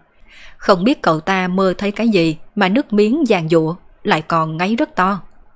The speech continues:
Còn anh chàng đầu tóc vàng thấy Từ Thanh bị đánh thức thì cười tỏ ý xin lỗi. Từ Thanh gật đầu,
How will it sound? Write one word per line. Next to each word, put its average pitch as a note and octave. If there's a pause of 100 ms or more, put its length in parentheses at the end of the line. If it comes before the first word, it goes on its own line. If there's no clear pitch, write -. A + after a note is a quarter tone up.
(720)
Còn F3
anh F#3+
chàng E3
đầu E3+
tóc C4+
vàng E3
thấy G3+
Từ F3+
Thanh F3+
bị D#3
đánh F#3+
thức D#4 (300)
thì F3+
cười E3+
tỏ D#3+
ý F#3+
xin F#3
lỗi. F3 (840)
Từ F#3
Thanh F#3+
gật F#3
đầu, E3